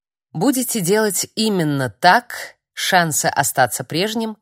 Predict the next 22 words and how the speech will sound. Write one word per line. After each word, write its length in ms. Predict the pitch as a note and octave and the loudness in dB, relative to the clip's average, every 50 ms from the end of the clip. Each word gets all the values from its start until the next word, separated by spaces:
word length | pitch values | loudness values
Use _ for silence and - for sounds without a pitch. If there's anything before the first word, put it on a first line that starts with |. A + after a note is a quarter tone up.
| _ _ - | _ _ -10
сойдут 640 | - - - C#4+ C#4 B3+ F3 B2+ D#3+ E3+ F3 - - - - | -6 -2 0 0 0 0 -2 -2 -2 -2 -2 -4 -10 -10 -6
на 180 | D#3 D3 C3+ C#3 | -4 -4 -4 -2
нет. 500 | C3+ A#2+ A2 G#2 G2 - - - - _ _ _ _ _ _ _ _ _ _ _ _ _ _ _ _ _ _ _ _ _ - | -2 -4 -4 -6 -8 -12 -18 -18 -20 _ _ _ _ _ _ _ _ _ _ _ _ _ _ _ _ _ _ _ _ _ -8
Третий 520 | - B3 F#3 A#3 - - - D4 D4 E4 _ | -6 -4 -4 -4 -6 -4 -6 -6 -6 -8 _
этап. 560 | - G3 F3 _ - - A2+ A2 G#2 - - _ _ _ _ _ _ _ _ _ _ _ _ _ _ | -14 -14 -14 _ -2 -2 -2 -2 -2 -6 -14 _ _ _ _ _ _ _ _ _ _ _ _ _ _
Работаем 520 | - E3+ E3+ E3+ G3 F#3+ - F#3 F3 E3+ D#3+ | 0 0 0 2 0 -2 -2 0 0 0 2
ластиком. 720 | D3+ C#3 B2+ A#2+ - - - - - C3 C3 C3 C3 _ _ _ _ _ _ _ _ _ _ _ - | 2 2 2 2 -2 -8 -10 -8 -6 -8 -8 -8 -10 _ _ _ _ _ _ _ _ _ _ _ -4
Убираем, 500 | - F#3+ E3+ F3 E3 F#3 G3+ F#3+ C#3 A2+ | -2 0 2 2 2 2 2 0 -2 -4
стираем 580 | A2 - - - F#3+ F#3 G3+ G#3+ G3 D#3+ C#3 C3 | -4 -6 -4 -2 0 2 4 4 4 2 0 -4
всё 320 | - - - - G3 F3 | -4 -6 -4 -2 -2 -4
то, 220 | - - - C#4 C#4 | -2 -2 -2 -2 -2
что 200 | - - - F#3+ | -2 -6 -4 -4
написано 580 | F3+ E3 E3+ - A3 - - - F3+ F3 E3 | -2 -4 -4 -4 -6 -6 -4 -4 -4 -4 -4
карандашом, 680 | - - E3+ E3+ E3 D#3+ D3+ D3+ - - C#3 C3 A#2 - - - - _ - | -2 -2 -2 -2 0 -2 -2 -2 -2 -2 -4 -4 -4 -8 -16 -20 -20 _ -8
все 300 | - - - F#3+ G#3 A3 | -6 -2 0 0 0 0
свои 340 | - - F3+ D#3+ D3+ E3 | 0 0 0 0 0 0
ограничения. 1080 | - - - D3+ C#3+ - D3 C3+ C3+ B2+ A2+ - - - F#2 F#2 F2 - - - - _ _ _ _ _ - - - | -4 -4 -6 -4 -4 -4 -4 -4 -4 -4 -6 -8 -10 -10 -12 -12 -12 -14 -16 -20 -20 _ _ _ _ _ -20 -10 -2
Оставляем 600 | - D3+ - - D3 C#3+ D3+ G3+ B3+ D4 D4 B3+ | 0 0 2 4 4 4 4 2 2 2 0 -2
только 460 | - - - A#3 B3 A3+ - - G#3+ | -2 2 4 4 4 4 0 -4 -2
новое, 520 | F#3 E3+ D3+ D#3+ E3 D3+ C#3+ C3+ A2+ A2 G#2+ | -2 0 0 0 0 0 -2 -2 -2 -2 -4
красивое, 720 | - - - C#3 A#2+ - - - F#3+ G3 E3+ D3 B2+ A#2 | -4 -2 -2 -2 -2 -2 -4 -4 -4 -4 -4 -4 -4 -4
полезное, 720 | A2+ - C3 B2 A2+ D3 F#3+ F#3+ D#3+ C#3 C3 A#2 G#2+ G#2+ | -2 0 0 0 0 0 -2 -4 -4 -4 -4 -6 -6 -6